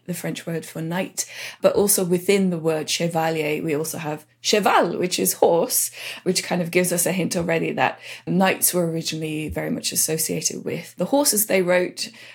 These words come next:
Chevalier kind of means horseman, as it were. They're kind of seen as a unit. So chivalry as a term is very much associated with these knights on horses,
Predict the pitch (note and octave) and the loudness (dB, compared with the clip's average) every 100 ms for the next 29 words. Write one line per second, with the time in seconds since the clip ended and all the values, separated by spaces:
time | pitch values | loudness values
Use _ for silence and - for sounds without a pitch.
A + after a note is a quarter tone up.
0 | - - E3+ E3 D#3+ D#3 D#3 - D#3+ E3 | -4 -2 2 4 4 0 -4 -6 -6 -4
1 | E3+ E3+ - - G#3 G3 - G3 G3 G#3 | -2 -2 -4 -2 0 2 2 4 4 4
2 | A#3 B3+ - G#3+ A3 G3+ G3+ G#3 F3+ F3+ | 4 4 2 2 2 2 0 0 -4 -2
3 | E3+ - F#3 E3+ E3 D#3+ D#3+ D#3+ D#3+ - | -2 -2 -2 0 -2 -4 -2 -2 -2 -6
4 | - - F#3+ F#3+ - B3+ A#3 F3+ F3 E3+ | 0 2 4 4 4 6 4 4 0 0
5 | E3+ E3 - E3+ D#3+ E3 E3 D#3+ D#3 - | -2 0 0 0 -2 -2 0 0 -2 -4
6 | - - - D#3+ - E3+ - - - E3+ | -4 -4 -4 -4 -4 -6 -8 -10 -8 -8
7 | - F3 E3+ E3+ D#3+ - - E3 E3 - | -6 -4 0 0 0 -4 -4 -2 -4 2
8 | G#3+ G#3 G3 - E3+ E3 - | 2 4 0 -2 -2 -2 -4